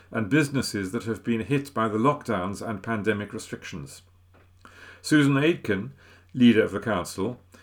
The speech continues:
said in a report to councillors, "By using the Scotland Loves Local gift card scheme, it will provide cash to individuals from low-income households by way of a gift card that can only be redeemed within the city boundary,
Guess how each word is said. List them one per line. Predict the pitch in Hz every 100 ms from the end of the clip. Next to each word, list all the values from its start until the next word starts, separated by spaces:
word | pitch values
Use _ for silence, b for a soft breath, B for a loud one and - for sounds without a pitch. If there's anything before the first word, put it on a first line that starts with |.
| b
said | - 139 147
in | 143 123
a |
report | 117 117 143 127
to | -
councillors, | 123 107 95 90 85 107 - - _ _ b b b
"By | 123
using | 120 151 170 180 170 131
the | 123
Scotland | - 160 151 - 139 117
Loves | 123 123 98
Local | 127 123 - 110 104
gift | 101 139 -
card | 110 90
scheme, | - 98 80 90 - _ b b b
it | 131 127
will | 127
provide | 104 120 127 113 127 123 117 -
cash | 151 170 165 - -
to | - 143
individuals | 131 117 120 131 127 107 98
from | - 123 113
low-income | 127 131 123 120 107 110
households | 107 143 139 - 85 87
by | - 104 107
way | 110 110
of | 104
a |
gift | 110 165 -
card | 113 90 87 - B B B
that | 123 -
can | 131 -
only | 147 165
be | 127 113
redeemed | 101 90 92 90 92 - -
within | 113 98 127
the | 143
city | 139 131 135
boundary, | 135 117 80 73